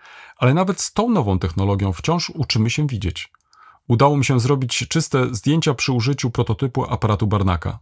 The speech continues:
co sprawiło mi ogromną przyjemność. Wiele się nauczyłem. To było jak jazda zabytkowym samochodem. Koncentrujesz się na tym, co najważniejsze. Leitz dość szybko przekonał się, że jego decyzja, choć ryzykowna, była strzałem w dziesiątkę i wpłynęła na rewolucję fotografii.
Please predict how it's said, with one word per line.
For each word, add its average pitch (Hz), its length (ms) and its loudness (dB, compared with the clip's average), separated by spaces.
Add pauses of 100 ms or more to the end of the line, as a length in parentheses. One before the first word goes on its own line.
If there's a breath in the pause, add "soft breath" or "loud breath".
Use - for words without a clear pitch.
(200)
co 113 120 -2
sprawiło 117 340 2
mi 113 120 4
ogromną 131 420 0
przyjemność. 87 640 -4 (380 soft breath)
Wiele 131 280 2
się 127 160 0
nauczyłem. 98 540 -4 (600 loud breath)
To 143 100 2
było 170 220 4
jak 151 220 2
jazda 165 360 2
zabytkowym 147 540 0
samochodem. 110 580 -2 (440 soft breath)
Koncentrujesz 117 580 0
się 113 320 0
na 143 180 0
tym, - 240 -4 (100)
co 135 120 -2
najważniejsze. 87 580 -2 (1400 soft breath)
Leitz 180 340 0
dość 165 320 -2
szybko 156 300 0
przekonał 151 440 -2
się, 139 260 0
że 135 300 0
jego 156 240 0
decyzja, 175 400 -2
choć 127 220 -2
ryzykowna, 139 680 0
była 139 280 2
strzałem 147 420 0
w - 20 -6
dziesiątkę 156 560 -2
i 135 100 -4
wpłynęła 139 440 0
na 127 140 2
rewolucję 107 800 0
fotografii. 87 600 -6